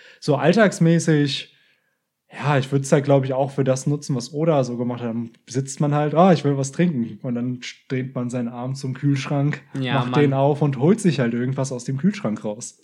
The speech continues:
Speaker 2: Ey, es wär halt so chillig, so, es ist halt die, dieses ganze,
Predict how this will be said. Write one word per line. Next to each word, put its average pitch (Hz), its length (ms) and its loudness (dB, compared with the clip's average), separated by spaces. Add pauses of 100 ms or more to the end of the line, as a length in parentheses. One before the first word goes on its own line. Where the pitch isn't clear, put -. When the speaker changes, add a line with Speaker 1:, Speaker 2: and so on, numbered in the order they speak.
Speaker 2:
Ey, 110 100 -14
es 113 180 -14
wär 123 200 -6
halt 131 180 -4
so 135 160 -4
chillig, 135 520 -4
so, 131 120 -6
es 120 220 -10
ist 123 160 -12
halt 131 260 -4
die, 127 400 -8
dieses 131 400 -10
ganze, 170 360 4